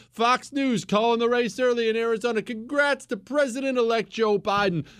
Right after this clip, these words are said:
And now people are looking around screaming, saying, "What? What? Who are these people?" You have to understand, and there are so many on the right, including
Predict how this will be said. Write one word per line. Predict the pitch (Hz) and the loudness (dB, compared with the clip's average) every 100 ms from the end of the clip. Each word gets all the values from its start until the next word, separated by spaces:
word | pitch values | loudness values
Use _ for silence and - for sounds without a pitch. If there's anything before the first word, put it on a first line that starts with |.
| - | -2
And | 208 | 0
now | 214 226 | 2 0
people | 233 220 208 | 0 0 2
are | 202 | 2
looking | 208 254 247 196 | 2 0 0 0
around | 190 185 175 | 2 2 0
screaming, | - 254 277 254 226 | -4 -2 0 0 -2
saying, | - 240 233 240 | -2 0 0 0
"What? | 269 320 349 - _ _ | 2 4 2 0 _ _
What? | 311 294 - _ | 0 0 -4 _
Who | 285 359 359 | 2 4 4
are | 349 359 | 4 4
these | 339 302 | 2 -2
people?" | - 277 226 | -2 -4 -4
You | 185 202 208 | -6 -4 -4
have | - 185 214 214 - | -4 -2 -2 -2 -2
to | 220 | -2
understand, | - 190 190 196 196 - - 202 196 175 139 147 | 0 -2 0 0 0 -2 -2 0 2 0 -2 -2
and | 170 170 | -4 0
there | 190 196 | 0 0
are | 185 | -2
so | 170 - - 233 233 | -4 -8 -2 0 2
many | 220 220 220 | 0 -2 -2
on | 202 196 | -2 -2
the | 196 | -2
right, | 190 196 | 0 0
including | 190 160 - 220 247 247 247 240 | -4 -6 -6 -2 0 0 -2 -4